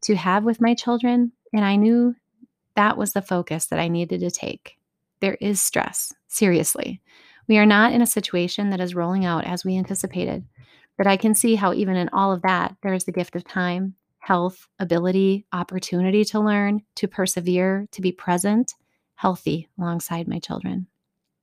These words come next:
Perspective shift. It's what I needed. That woman will never know that her life message impacted me, that maybe today it impacted you, but I will.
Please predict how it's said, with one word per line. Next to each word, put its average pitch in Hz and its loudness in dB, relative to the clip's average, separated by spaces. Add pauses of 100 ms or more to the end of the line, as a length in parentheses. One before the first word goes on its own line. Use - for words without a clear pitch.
(400)
Perspective 208 0
shift. - -4 (760)
It's - -2
what 226 6
I 220 6
needed. 214 2 (560)
That 202 0
woman 214 2
will 185 0
never 190 0
know 214 2
that 160 -6
her 185 -6
life 185 -6
message 175 -6
impacted 170 -10
me, 175 -6 (600)
that - -4
maybe 247 2
today 170 -6
it 196 -4
impacted 202 -4
you, 196 -4 (440)
but - -8 (100)
I 196 4
will. 180 -4